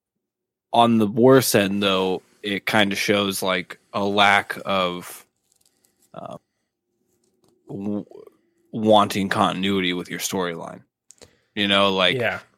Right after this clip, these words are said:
Speaker 1: you just, you got, like, lazy at the end of the movie. Like, you rushed the last few scenes of the movie and you just didn't give a fuck if it didn't add up.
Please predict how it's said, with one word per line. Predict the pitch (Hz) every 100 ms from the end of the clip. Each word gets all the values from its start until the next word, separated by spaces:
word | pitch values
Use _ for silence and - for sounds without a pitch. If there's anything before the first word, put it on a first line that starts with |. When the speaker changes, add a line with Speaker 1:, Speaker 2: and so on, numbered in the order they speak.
| _ -
Speaker 1:
you | 104
just, | 101 92 -
you | 98 101 101
got, | 113 98 98
like, | 92 87 - - -
lazy | 107 110 104 98 90
at | 95
the | 101
end | 95 92
of |
the | 90
movie. | 90 87
Like, | 87 90
you | 101
rushed | 98 107 101 - -
the | 98
last | 98 95 92 - -
few | 95
scenes | - 101 95 90
of | 90
the | 87
movie | 92 92 90
and | 85
you | 90
just | 90
didn't | - 90
give | 98 87
a | 82
fuck | 92 87 -
if |
it | -
didn't | - 87
add | 87 85
up. | 85 82